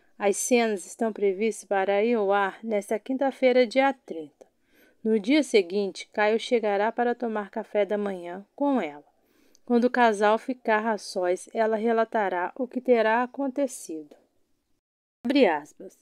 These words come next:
"Eu tenho medo da armação do seu pai me prejudicar e de eu perder o processo.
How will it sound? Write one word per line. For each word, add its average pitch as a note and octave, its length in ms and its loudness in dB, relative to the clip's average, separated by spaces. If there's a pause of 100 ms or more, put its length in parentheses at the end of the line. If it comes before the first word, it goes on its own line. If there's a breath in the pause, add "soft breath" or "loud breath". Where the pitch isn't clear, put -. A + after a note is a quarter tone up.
(420)
"Eu A#3+ 160 8
tenho C4+ 320 6
medo G#3+ 380 2
da G3+ 160 0
armação A3+ 680 0
do - 60 -10
seu D4+ 280 2
pai F#3 320 -2
me G#3+ 120 -4
prejudicar A3+ 920 -2 (340)
e B3 140 0
de A#3+ 140 2
eu A#3+ 180 6
perder A3+ 560 4
o B3 100 -4
processo. A#3 960 0